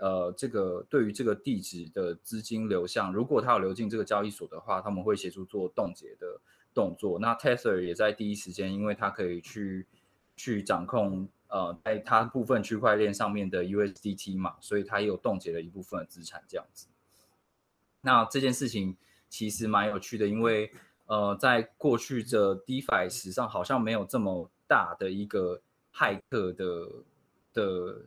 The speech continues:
的行动出现，这个金额算是最大的。那这个骇客呢，也不断透过那个区块讯息在跟，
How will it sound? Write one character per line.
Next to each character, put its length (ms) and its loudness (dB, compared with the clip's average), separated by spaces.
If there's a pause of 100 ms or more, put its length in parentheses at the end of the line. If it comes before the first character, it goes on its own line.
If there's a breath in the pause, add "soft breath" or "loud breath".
的 100 0
行 300 -4
动 200 2
出 200 -10
现， 160 -4
这 80 2
个 80 2
金 240 2
额 100 -2
算 180 0
是 260 -8
最 220 -2
大 300 -6
的。 100 -20 (240)
那 140 0
这 100 2
个 80 2
骇 200 2
客 160 -2
呢， 180 -2
也 100 -2
不 140 -10
断 240 0
透 160 -4
过 240 -6
那 100 -4
个 220 -4
区 220 -8
块 240 2
讯 180 -6
息 160 -12
在 160 -6
跟， 300 -6